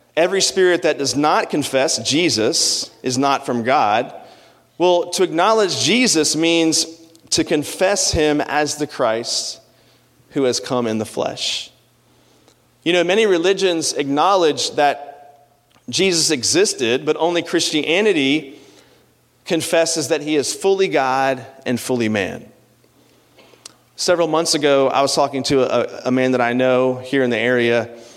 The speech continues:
and he is of a, an entirely different religion. And in our conversation, he tried to tell me that even though I am of this different religion,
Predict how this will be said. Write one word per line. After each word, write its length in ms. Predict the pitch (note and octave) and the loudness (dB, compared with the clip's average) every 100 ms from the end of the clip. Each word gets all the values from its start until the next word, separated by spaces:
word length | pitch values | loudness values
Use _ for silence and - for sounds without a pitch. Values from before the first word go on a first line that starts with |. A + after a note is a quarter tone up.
| - _ | -20 _
and 220 | C3+ C3 | -2 0
he 180 | C#3+ F#3 | 2 2
is 200 | F3+ C#3 | 2 2
of 360 | - C#3 C#3+ C3 | 0 2 2 0
a, 280 | - B2+ B2+ | -2 0 0
an 160 | C3 | 0
entirely 560 | C3 A#2 D3+ D3 D3 C#3 | -2 0 0 2 2 0
different 440 | G#2 C3 C#3+ D3 | -2 -4 -2 -2
religion. 640 | B2+ A#2+ A#2+ C3 A2+ G#2 A2 | -2 0 0 0 0 -2 -2
And 260 | A#2+ B2 | -2 0
in 100 | A#2+ | 0
our 80 | D3+ | 0
conversation, 680 | D3 D#3 D3+ C3 C#3+ C#3+ B2+ | 0 -2 0 0 0 0 0
he 120 | B2+ | -2
tried 260 | C3 C3+ C3 | -2 0 0
to 60 | C#3+ | -2
tell 260 | - A#2 | -2 -2
me 200 | G#2+ G#2 | -2 -2
that 180 | A#2 A2+ | 0 0
even 220 | C3+ C#3+ | 0 0
though 200 | C#3 C3 | 2 2
I 160 | G#2+ B2 | 2 0
am 160 | B2+ B2 | 2 0
of 100 | A#2+ | -2
this 140 | B2 | -2
different 240 | C3 A#2+ | -2 -2
religion, 480 | A#2+ C3+ C#3 C#3+ C#3 | -2 0 0 0 -2